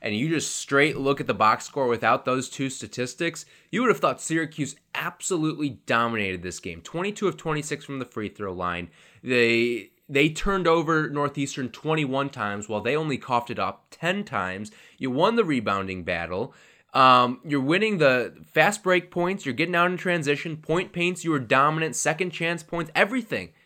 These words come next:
Everything was Syracuse leaning. And then you look at the final score and you're like,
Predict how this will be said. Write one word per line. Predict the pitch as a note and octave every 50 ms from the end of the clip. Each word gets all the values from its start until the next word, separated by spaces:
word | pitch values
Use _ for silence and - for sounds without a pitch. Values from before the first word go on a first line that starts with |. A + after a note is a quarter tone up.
| _ _ _ _ _ -
Everything | - G#3 A#3 A3 C#4+ C#4 B3+ - - B2+ G#2+ G2 G#2 A#2 B2+ _ _ _ _ _ _ -
was | B2+ D3+ D#3+ D#3+ D#3+ D3+ C3+ - - - C3+
Syracuse | - - G3 G3 G3+ G3+ G3+ - - F#3 F3+ D#3+
leaning. | D3 D3 F3 G#3 A3+ G3+ C3+ - - - _ _ _ _ _ _ -
And | - D3 D3+
then | D#3+ E3 E3 E3
you | E3+ E3
look | F3 E3+
at | E3+
the | F3
final | E3 - F3 F3 F3 F3
score | E3+ - - F#3+ G#3 A3 G#3 F3
and | D#3 D3
you're | D3 D3 C#3+ C#3+ -
like, | C3+ D3+ D3 C#3+